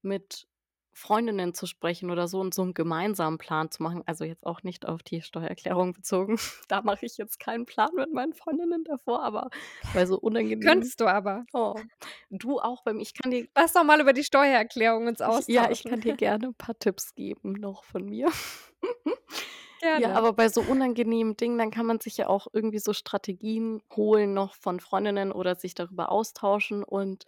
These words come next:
Speaker 1: leider muss ich am Ende einfach immer sagen, das Problem löst sich nicht von selbst. Man muss dieses Problem angehen, ähm, und es hilft einfach nichts. Es wird nicht besser, auch wenn du's noch mal auf den nächsten Tag schiebst und noch mal auf den nächsten Tag schiebst.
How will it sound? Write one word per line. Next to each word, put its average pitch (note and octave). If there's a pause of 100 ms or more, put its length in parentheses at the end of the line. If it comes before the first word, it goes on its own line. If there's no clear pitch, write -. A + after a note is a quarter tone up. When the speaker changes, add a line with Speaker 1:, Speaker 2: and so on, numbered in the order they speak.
Speaker 1:
leider G3+ (180)
muss G#3+
ich - (160)
am F#3
Ende F#3+ (120)
einfach F#3+
immer F3+
sagen, F3+
das -
Problem F3+ (360)
löst -
sich -
nicht F3
von F#3
selbst. - (100)
Man F3
muss A#3
dieses A3+
Problem F#3
angehen, F3+
ähm, F3 (560)
und F#3
es -
hilft G#3+
einfach E3
nichts. E3+
Es -
wird G3
nicht G3
besser, F3+
auch -
wenn F#3
du's F#3
noch G3
mal F#3
auf F3
den F3+
nächsten F3
Tag D#3+
schiebst -
und G3
noch G#3+
mal F#3
auf -
den E3
nächsten E3+
Tag -
schiebst. -